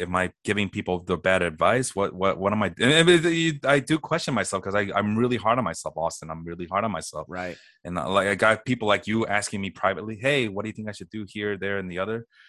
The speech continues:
Speaker 1: And I feel bad 'cause am I giving him the right advice? Or am I giving him the wrong advice? And it really questions me. And then I look at my, at my other twelve team, the other keeper league that I'm in with Sean, and that ca-, that's a categories head-to-head league, and I am whooping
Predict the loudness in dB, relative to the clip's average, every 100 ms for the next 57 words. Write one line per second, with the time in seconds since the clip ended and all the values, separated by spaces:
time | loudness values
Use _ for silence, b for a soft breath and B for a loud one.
0 | b b b _ -6 -4 -4 -6 -6 -2
1 | 0 2 4 4 2 -4 -4 -4 0 2
2 | 2 2 2 2 0 0 0 -2 -6 -12
3 | _ -4 -2 -2 0 4 8 8 6 4
4 | 0 0 -6 -6 -6 -6 -4 0 0 0
5 | -4 -6 -8 _ _ _ _ _ 4 6
6 | 6 4 2 2 0 0 2 4 2 2
7 | -2 -2 -8 -2 0 2 0 -4 -8 -6
8 | -4 -4 -4 -4 -4 -6 -8 -8 -4 0
9 | 2 0 -4 _ -10 -8 -6 -4 -2 -2
10 | -2 0 0 2 -2 -2 -4 -4 -2 -2
11 | -2 -6 _ _ _ _ _ -2 2 4
12 | 4 6 4 6 6